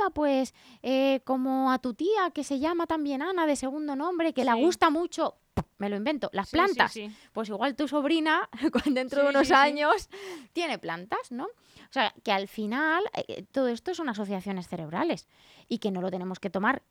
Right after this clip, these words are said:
Speaker 1: como siempre digo, nada es una verdad absoluta, pero no está de más hacer una evaluación y luego,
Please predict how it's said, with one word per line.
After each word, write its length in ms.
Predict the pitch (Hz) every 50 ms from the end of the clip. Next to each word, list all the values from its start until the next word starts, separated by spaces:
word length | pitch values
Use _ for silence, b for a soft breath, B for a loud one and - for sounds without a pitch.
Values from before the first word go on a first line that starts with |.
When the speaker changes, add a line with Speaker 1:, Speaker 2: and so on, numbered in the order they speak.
| _ _
Speaker 1:
como 240 | - 185 185 175 175
siempre 320 | - 202 208 190 208 208
digo, 260 | 220 247 262 233 - -
nada 280 | 185 196 190 196 196
es 120 | 196 - 196
una 160 | 196 190 185
verdad 220 | 185 185 185 185 -
absoluta, 600 | 196 190 - - 233 233 254 277 - - 277 - B B B B B B B
pero 200 | - 220 214 220
no 160 | 220 226 233
está 220 | 247 - - 339 359
de 100 | 320 247
más 300 | 233 262 269 330 - - -
hacer 240 | 196 - - 226
una 140 | 269 339 320
evaluación 560 | 247 214 196 202 190 185 180 - 247 240 190 -
y 100 | - 196
luego, 340 | 196 220 247 285 339 466